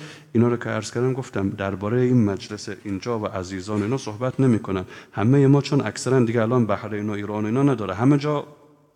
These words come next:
به تعبیر امروزی اوپنه، همه می‌شنون از همه کس. این اثر می‌ذاره. بعد بدبخت بیچاره این روزخونه اینجا گرفتار می‌شه، میگه: "ما شعرهای اینجوری نخونیم، خوششون نمیاد جوونا، مجبوریم از اینا یه چیزی اینجوری بگیم."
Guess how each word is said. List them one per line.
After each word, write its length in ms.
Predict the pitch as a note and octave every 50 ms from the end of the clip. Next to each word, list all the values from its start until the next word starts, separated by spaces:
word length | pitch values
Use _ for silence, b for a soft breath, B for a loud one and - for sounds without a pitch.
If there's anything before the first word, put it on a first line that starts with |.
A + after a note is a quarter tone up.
| _ _ _
به 60 | A#2 -
تعبیر 300 | A2 G#2+ G#2+ A2 A2+ A2
امروزی 300 | G#2+ G#2 G#2 G2+ G2+ B2
اوپنه، 420 | B2+ G#2+ G#2 G2+ - G#2+ F#2+ F2+
همه 200 | F#2 G2+ A2+ C3+
می‌شنون 400 | C#3 C#3+ C3 - - C3 B2+ A#2+
از 140 | G#2+ F#2+ G#2+
همه 160 | G#2 G#2 G2+
کس. 300 | - - F#2 - - - _ _ _ _ _ _ _ _ _ _ _ _ _ _ _ _ _ _ _ -
این 140 | D3+ F3 F3+
اثر 360 | C#3 B2 - D#3 D#3 D3 C3
می‌ذاره. 340 | A#2+ G#2+ F2+ G2+ G2 G2 F#2+
بعد 380 | F#2+ G2+ B2 C#3 D3 C3+ B2
بدبخت 360 | - C3 B2+ A#2 C3 B2+ -
بیچاره 500 | - B2 - B2 A#2+ B2 C3+ C#3+ C#3+ C#3+ - -
این 200 | - C3 A#2+ A2+
روزخونه 520 | - - A2 A2 G#2 A2 A2 - - A#2 C3
اینجا 200 | B2+ B2 C3 C#3
گرفتار 440 | A#2+ A2 G#2 G2+ - - G#2 G2 F#2+
می‌شه، 240 | F#2+ F#2 - G2+ - B B B B
میگه: 140 | A2 A2+ A#2+
"ما 140 | B2+ C#3
شعرهای 480 | C3 - - G#2+ G#2 G#2+ A2+ B2 B2 A#2+
اینجوری 460 | G#2+ G#2+ G#2+ G#2 G2 G#2+ A2 A#2 A2+
نخونیم، 460 | A#2 A2+ A2 - B2+ C3 D#3+ F3 F3+ F3 B B B B
خوششون 480 | - D#3+ C#3+ D3+ - - C#3+ C3+ C3
نمیاد 240 | B2+ A#2 G#2+ G2+ F#2
جوونا، 360 | D#2+ G#2 F#2+ F#2 G2 F#2+ F#2+
مجبوریم 460 | F#2+ A2 A#2+ B2 A#2+ B2+ D3 F3 F3 E3
از 160 | D3+ C3+ C#3
اینا 140 | C#3 D#3 D#3+
یه 120 | D#3 D#3
چیزی 300 | D3+ - F3 F3 E3+ F3
اینجوری 300 | D#3 C#3 B2+ C#3 C#3+ D3
بگیم." 340 | C3 C3 A2 F#2+ G2 F#2